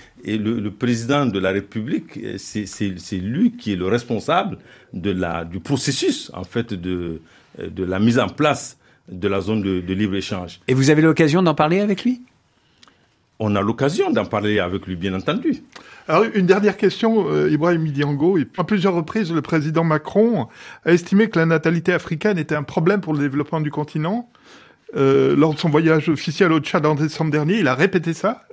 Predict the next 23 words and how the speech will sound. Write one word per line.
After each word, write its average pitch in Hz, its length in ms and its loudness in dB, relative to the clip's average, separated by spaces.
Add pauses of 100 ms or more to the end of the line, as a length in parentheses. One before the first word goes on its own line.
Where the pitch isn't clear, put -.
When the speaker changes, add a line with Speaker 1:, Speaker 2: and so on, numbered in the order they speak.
(160)
Speaker 3:
Euh, 165 260 2
qu'est-ce - 220 0
que 247 60 -2
vous 202 120 -2
en 160 80 0
pensez ? 156 300 -4
Est-ce 175 180 -2
que - 80 0
la 185 140 2
natalité, 170 760 2
euh, 151 220 0
par 143 180 0
exemple 143 260 -4
au 147 40 0
Niger, 143 400 -2
est 151 120 -4
un 131 60 -2
problème 139 440 0 (420)
pour 175 120 2
le 151 80 8
développement 147 520 2
du 160 100 0
pays ? 123 320 -4